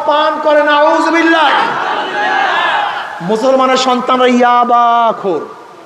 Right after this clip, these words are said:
ফেন্সি খায়, অথচ তোমার উত্তরসূরিরা কি ছিল? হা-, আফরার দুই সন্তান,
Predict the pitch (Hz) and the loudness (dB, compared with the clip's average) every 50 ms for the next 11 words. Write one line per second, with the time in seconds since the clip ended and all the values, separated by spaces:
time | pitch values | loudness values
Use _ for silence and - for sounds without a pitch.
0 | - - - - - - - - - - - - - - 254 254 262 262 254 - | -20 -20 -20 -20 -20 -20 -20 -20 -20 -20 -20 -12 -4 -2 0 0 2 0 0 -2
1 | - - 269 269 269 262 240 - 226 226 202 175 151 131 117 - - - - - | -2 0 2 2 4 2 2 2 0 2 2 2 0 0 -2 -8 -16 -18 -20 -20
2 | - - - - - - - - - - - - - - - - - 196 214 202 | -20 -20 -20 -20 -20 -20 -20 -20 -20 -20 -20 -20 -20 -20 -12 -6 -4 -2 -2 0
3 | 247 240 214 247 240 - 240 233 233 233 233 233 226 226 226 214 - - - - | 0 0 2 0 0 0 0 2 2 2 2 2 2 2 0 0 -2 -6 -10 -8
4 | - 220 - - - 262 247 247 - 269 233 254 247 247 247 240 - - 240 226 | -8 -8 -8 -4 -2 -2 -2 -2 -2 -4 -4 -2 -4 -4 -4 -8 -8 -8 -8 -6
5 | 233 240 269 - 240 - - - - - - - - - - - - - - - | -6 -8 -8 -12 -16 -20 -20 -20 -20 -20 -20 -20 -20 -20 -20 -20 -20 -20 -20 -20
6 | - - - - - - - - - - - - - - - - - - - - | -20 -18 -18 -18 -18 -18 -18 -18 -18 -18 -16 -16 -16 -16 -16 -16 -16 -14 -14 -10
7 | - - - 240 247 - - - - - - 285 285 285 269 220 277 277 - 240 | -4 -2 0 0 0 0 0 0 -2 -2 -2 0 0 0 2 0 -2 -2 -2 -2
8 | 247 240 208 - 202 185 151 123 | -4 -4 -2 -2 -2 -2 -4 -6